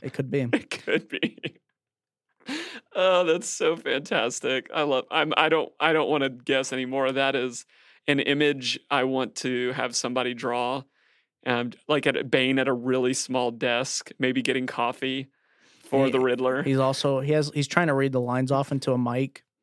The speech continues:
Speaker 1: and he's just trying to say the different riddles, and then the Riddler just comes over and he goes, "No, no, no!"
Speaker 2: <laughs>
Speaker 1: He's just, like, like, getting mad at him. He's just like, "I'm sorry." <laughs> And he's just, but he,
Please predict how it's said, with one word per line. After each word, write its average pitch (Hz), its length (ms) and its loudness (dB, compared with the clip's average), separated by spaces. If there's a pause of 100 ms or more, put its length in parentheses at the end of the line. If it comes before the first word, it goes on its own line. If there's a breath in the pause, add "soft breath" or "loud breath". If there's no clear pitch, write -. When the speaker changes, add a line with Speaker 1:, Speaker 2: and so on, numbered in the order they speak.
(200)
Speaker 1:
and 143 100 -2
he's 127 120 2
just 139 140 -2
trying 135 320 2
to 139 60 0
say 139 180 2
the 131 120 0
different 127 280 -2
riddles, 135 480 0
and 139 160 -2
then 131 220 0
the 127 80 -2
Riddler 135 260 2
just 123 120 -4
comes 131 140 -4
over 147 40 -4
and 147 60 -2
he - 20 -2
goes, 160 100 0
"No, 262 280 4
no, 311 120 6
no!" 320 480 4
Speaker 2:
<laughs> 233 60 -2 (400 loud breath)
Speaker 1:
He's 175 140 -4
just, 185 160 0
like, 151 300 0
like, 165 320 0
getting 180 200 4
mad 143 220 4
at 175 160 4
him. 170 80 6
He's 156 80 4
just 151 100 0
like, 139 100 4
"I'm 143 100 4
sorry." 147 500 4
<laughs> 120 40 0
And 190 100 6
he's 180 100 4
just, 185 220 0 (320 loud breath)
but 190 80 6
he, 175 100 6